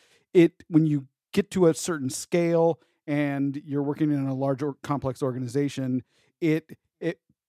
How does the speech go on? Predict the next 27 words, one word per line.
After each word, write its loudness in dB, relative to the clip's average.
becomes -2
necessary 0
for -4
there 0
to -8
be -6
somebody -4
who -6
actually -6
pays -6
attention -8
to 0
just -4
that, -12
because -6
you've -8
gotten -4
the, -8
because -2
you've -2
gotten 2
to -6
a -4
certain, -10
you -10
know, -10
size, -8